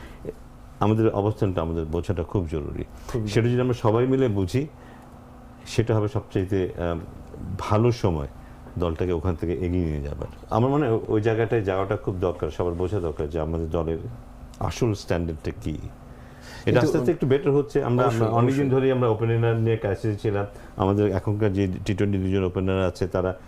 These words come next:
Speaker 1: মোটামুটি রান দিচ্ছে, লিটন কুমার দাসও রান দিচ্ছে,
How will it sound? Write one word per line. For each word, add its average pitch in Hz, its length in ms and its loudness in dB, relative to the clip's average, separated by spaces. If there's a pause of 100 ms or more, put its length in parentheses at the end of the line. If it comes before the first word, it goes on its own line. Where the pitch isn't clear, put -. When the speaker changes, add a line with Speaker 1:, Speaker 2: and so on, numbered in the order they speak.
(220)
Speaker 1:
মোটামুটি 117 580 0 (280)
রান 95 260 0
দিচ্ছে, 95 360 -2
লিটন 92 280 -4
কুমার 98 200 -2
দাসও 90 220 -2
রান 87 200 -2
দিচ্ছে, 85 300 -4